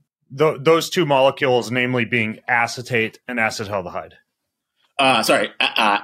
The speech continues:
Speaker 2: ethanol and acetaldehyde.
Speaker 1: Uh, ethanol,
Speaker 2: So once we get to
Speaker 1: ethanol and
Speaker 2: acetate,
Speaker 1: acetaldehyde.
Speaker 2: we're,
Speaker 1: Okay.
Speaker 2: the, yeah, right.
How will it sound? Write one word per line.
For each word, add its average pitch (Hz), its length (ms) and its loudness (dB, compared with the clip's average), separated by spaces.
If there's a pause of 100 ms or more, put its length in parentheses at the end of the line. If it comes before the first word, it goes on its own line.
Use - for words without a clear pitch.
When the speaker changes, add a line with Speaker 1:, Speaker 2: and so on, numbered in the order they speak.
Speaker 2:
ethanol 117 600 2
and 92 140 -4
acetaldehyde. - 680 -8
Speaker 1:
Uh, 143 180 0 (100)
ethanol, 147 200 2
Speaker 2:
So - 280 2
once - 180 2
we 196 60 6
get 135 80 4
to 127 60 2
Speaker 1:
ethanol - 0 -
and 113 80 2
Speaker 2:
acetate, 107 500 0
Speaker 1:
acetaldehyde. 117 160 -6
Speaker 2:
we're, 98 140 2
Speaker 1:
Okay. - 100 -10 (680)
Speaker 2:
the, - 140 2 (680)
yeah, 98 180 0
right. 85 200 -4